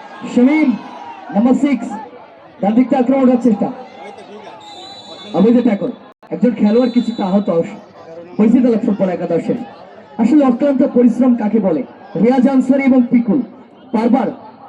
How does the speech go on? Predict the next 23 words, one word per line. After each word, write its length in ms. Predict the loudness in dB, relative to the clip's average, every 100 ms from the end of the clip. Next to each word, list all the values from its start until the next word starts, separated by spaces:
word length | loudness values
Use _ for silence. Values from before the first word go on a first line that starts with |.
| -20 -20 -4
দায়িত্বটা 420 | 0 0 0 0 2
কিভাবে 260 | 4 4 4 2
পালন 200 | 0 0 -2
করতে 200 | -2 -4
হয় 140 | -6 -8 -14 -14 -2
তাদের 180 | 2 4
কাছে 140 | 4 4
আসলে 180 | 4 4 2
দেখতে 160 | 0 0
হবে, 120 | 0 0
হয়তোবা 280 | 0 0 0
খেলোয়াড়কে 320 | 0 0 -2 -2
পরিবর্তন 420 | 0 0 0 0 -2
হতে 140 | -4 -4
হবে। 140 | -4 -6 -10 -20 -20 -20 -20 -20 -20 -14 -4
বাপ্পি 280 | -2 0 2 4
হয়তোবা 320 | 4 2 2 0 -8 -20 -12 2
কিছুটা 280 | 4 4 2 4
ইনজুর্ড, 240 | 2 2 -2 -6
আমরা 200 | -2 0 -2 -6 -20 -12 0
চাইবো 220 | 2 4 2
আল্লাহর 220 | 0 4
রহমতে 300 | 4 4 2